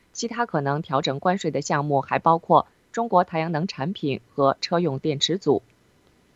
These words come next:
美国目前主要从东南亚国家进口太阳能面板材料，但中国依旧是重要的车用电池供应国。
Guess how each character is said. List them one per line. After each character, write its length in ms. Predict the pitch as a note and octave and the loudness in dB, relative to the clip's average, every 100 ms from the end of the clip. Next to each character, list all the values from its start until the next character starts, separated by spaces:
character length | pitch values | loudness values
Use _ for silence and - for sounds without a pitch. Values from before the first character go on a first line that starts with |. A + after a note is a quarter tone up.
| _ | _
美 120 | - A#3+ | 0 6
国 100 | C4+ | 6
目 140 | B3+ | 4
前 180 | - G#3 | 0 0
主 100 | F#3 | 6
要 160 | F3 | 6
从 320 | E3+ E3+ D#3 F3+ | 6 2 0 0
东 280 | A#3 A#3 | -2 -2
南 200 | A3+ B2+ | 0 0
亚 160 | E3+ D3+ | 2 -2
国 200 | C3 C3 | 0 0
家 220 | D#3+ C#3+ - | 4 2 0
进 220 | E3 C#3+ | -8 -8
口 220 | - B2+ | -2 -4
太 160 | - C#3 | -2 -6
阳 160 | C#3 | -4
能 180 | C#3+ C#3+ | -2 -2
面 180 | - D3 | -2 -6
板 200 | C3 A#2+ | -4 -6
材 180 | - A#2+ | -8 -2
料， 220 | E3+ D#3+ _ _ _ | 2 2 _ _ _
但 160 | - A3 | -6 -4
中 180 | B3+ B3+ | -4 2
国 160 | D3 | 2
依 120 | - E3 | 2 0
旧 180 | C#3 | 0
是 160 | C3+ C3+ | -2 -4
重 220 | B2 D#3+ | -4 -2
要 160 | C#3+ C3 | 0 4
的 180 | C#3 C3+ | 4 2
车 240 | - F3+ | 0 -2
用 240 | E3+ C3+ | 0 -2
电 220 | C3+ D#3 C#3 | -2 -4 -2
池 160 | - | -6
供 160 | B2 F3+ | -2 -2
应 160 | D3+ | -2
国。 280 | B2+ B2 C3 | 0 4 4